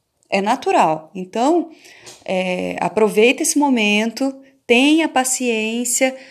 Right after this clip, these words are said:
confia nas parcerias, nas pessoas que podem te apoiar, na sua reorganização,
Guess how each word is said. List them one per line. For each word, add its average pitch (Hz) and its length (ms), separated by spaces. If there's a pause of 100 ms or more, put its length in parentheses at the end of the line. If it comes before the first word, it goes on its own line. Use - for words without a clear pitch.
(140)
confia 269 720
nas 254 220
parcerias, 214 840
nas 196 140
pessoas 202 300
que - 80
podem 226 360
te 254 160
apoiar, 233 720 (440)
na 190 120
sua 196 220
reorganização, 220 1040